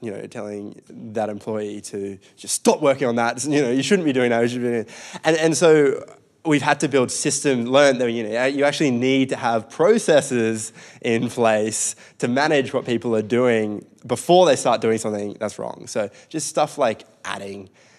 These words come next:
you know, basics, things like, you know, adopting agile and sprints and, uh, O K Rs and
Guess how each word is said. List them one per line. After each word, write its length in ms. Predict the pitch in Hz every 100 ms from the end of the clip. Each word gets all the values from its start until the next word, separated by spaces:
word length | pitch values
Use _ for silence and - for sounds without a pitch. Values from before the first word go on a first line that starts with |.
| _
you 80 | -
know, 40 | 90
basics, 500 | 120 123 110 90 -
things 380 | - 107 98
like, 220 | - 104 -
you 80 |
know, 100 | - -
adopting 380 | 107 113 113
agile 540 | 110 110 110 - - -
and 100 | -
sprints 640 | - - 117 101 - -
and, 220 | 90 90 - _ _ _ _ _ _ _ -
uh, 240 | 104 101 -
O 100 | 110
K 180 | 113 110
Rs 360 | 107 104 101
and 100 | 101